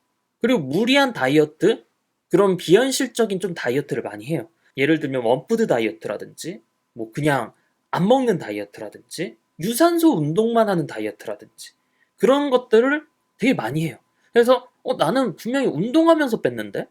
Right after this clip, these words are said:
어, 운동하면서 뺐는데 왜 이렇게 됐지? 왜냐면 근력 운동을 안 했으니까. 웨이트 트레이닝을 안 했으니까. 어, 그리고 평소에 또 비활동적이에요. 그러니까 남성분들 같은 경우에는 이게 남자랑 여자랑 차이점이에요.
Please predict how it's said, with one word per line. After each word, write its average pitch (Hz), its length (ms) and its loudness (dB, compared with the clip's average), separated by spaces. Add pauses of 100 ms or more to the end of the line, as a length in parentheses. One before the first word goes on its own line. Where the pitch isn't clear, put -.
(240)
어, 233 80 -4
운동하면서 277 640 -2
뺐는데 240 360 -2
왜 135 140 4
이렇게 247 280 0
됐지? 294 440 -6 (220)
왜냐면 196 280 0
근력 185 300 2
운동을 113 280 -6
안 104 120 -12
했으니까. - 460 -18 (340)
웨이트 - 300 2
트레이닝을 160 420 -4
안 95 120 -14
했으니까. - 480 -18 (460)
어, - 100 -14 (200)
그리고 220 260 0
평소에 302 380 -4
또 - 140 -8
비활동적이에요. 165 880 0 (560)
그러니까 - 240 -2 (140)
남성분들 277 720 -2
같은 170 260 -2
경우에는 156 540 2 (320)
이게 208 180 2
남자랑 233 520 0
여자랑 123 260 0
차이점이에요. 120 560 -6